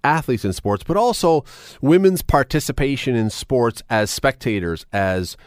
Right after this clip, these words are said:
debaters, as those who would get into how the game is delivered to them. Yes,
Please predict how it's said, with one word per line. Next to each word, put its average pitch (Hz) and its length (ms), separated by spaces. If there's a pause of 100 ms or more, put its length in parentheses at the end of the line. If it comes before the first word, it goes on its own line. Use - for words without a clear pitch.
(640)
debaters, 110 880
as 104 380
those 123 380
who 139 80
would 113 180
get 113 160
into 113 800 (920)
how 160 260
the 151 100
game 147 240
is 123 140
delivered 110 540
to 101 100
them. 87 280 (400)
Yes, 214 680